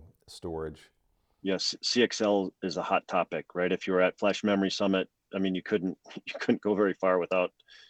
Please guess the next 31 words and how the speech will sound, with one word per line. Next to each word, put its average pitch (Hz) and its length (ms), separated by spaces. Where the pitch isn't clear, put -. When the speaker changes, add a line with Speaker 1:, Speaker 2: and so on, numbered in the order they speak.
Speaker 2:
you 101 120
know, 95 80
being 95 240
in 92 100
a 82 60
conversation 92 600
about 82 240
C - 180
X - 200
L. 80 340
Um, 85 280
it's - 160
a, 82 180
it, 92 180
you 92 80
know, 87 80
it's - 140
a, 85 160
it's - 140
a 87 40
very 90 200
emerging 87 640
topic. 92 440
From 117 200
a 113 120
storage 156 640
perspective, 98 840
you 98 100
know, 98 80
it's - 160
not 101 240